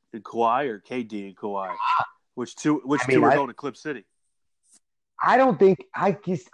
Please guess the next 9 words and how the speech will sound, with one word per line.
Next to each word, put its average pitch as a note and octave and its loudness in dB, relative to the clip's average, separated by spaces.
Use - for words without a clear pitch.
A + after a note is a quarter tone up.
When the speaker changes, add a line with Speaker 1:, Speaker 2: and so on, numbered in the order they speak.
Speaker 2:
I G3 2
don't C#3+ 0
see B2+ -4
Kevin G#2+ -4
Durant G2 -2
playing B2+ 0
in F#2+ 0
Los F#2+ 2
Angeles. G#2 -6